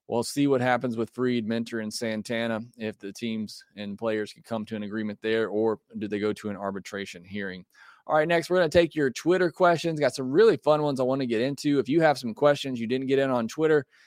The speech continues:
you want to write them in the chat. I will get to those as well later in the podcast.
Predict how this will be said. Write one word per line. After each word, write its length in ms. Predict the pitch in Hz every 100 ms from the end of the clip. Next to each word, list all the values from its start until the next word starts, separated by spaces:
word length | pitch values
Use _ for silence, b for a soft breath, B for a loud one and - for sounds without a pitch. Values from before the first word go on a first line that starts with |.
| b
you 180 | 110 127
want 200 | 135 120
to 140 | 127 117
write 280 | 123 123
them 180 | 127 117
in 100 | 110
the 120 | 104
chat. 360 | - 131 123 110 107
I 60 |
will 140 | 110 104
get 200 | 104 104
to 60 | 107
those 300 | 107 107 92
as 160 | 98
well 380 | 98 107 107 95
later 340 | 101 107 98 - b b _
in 180 | 104 104
the 80 | 95
podcast. 720 | 98 95 - 90 - - -